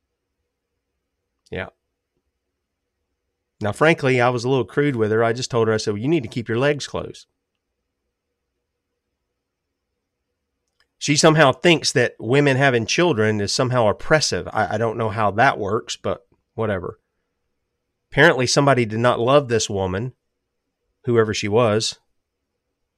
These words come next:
Uh, and, and she thinks like that. But God's not mocked about how she thinks. She needs to be corrected, and she needs to repent.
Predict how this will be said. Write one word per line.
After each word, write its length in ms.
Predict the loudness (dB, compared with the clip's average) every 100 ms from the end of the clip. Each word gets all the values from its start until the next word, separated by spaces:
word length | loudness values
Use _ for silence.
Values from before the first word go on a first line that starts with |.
| _ -12
Uh, 240 | -10 -8 -8
and, 240 | -6 -4
and 160 | -4 -4
she 240 | -4 -8 -12 _ _
thinks 260 | 2 2 2
like 220 | -4 -6
that. 240 | -8 -8 -14 _ _ _ _ _ _ _ _ _
But 120 | -6 -2
God's 260 | 2 2
not 180 | 2 0
mocked 320 | 0 0 0
about 400 | -2 0 2 0 _ _ _
how 220 | -6 -4 -2
she 200 | -4 -10
thinks. 540 | -4 -4 -2 -6 -8 _ _ _ _ _ _ _ _ _ _ _ _ _
She 260 | -12 -4 0
needs 300 | 2 0 -2
to 80 | -4
be 180 | -4 -6
corrected, 720 | -4 -4 -4 -6 -8 -10 _ _ _ _ -12
and 160 | -8
she 120 | -6
needs 240 | -6 -6 -8
to 100 | -4
repent. 460 | -4 -2 -4 -4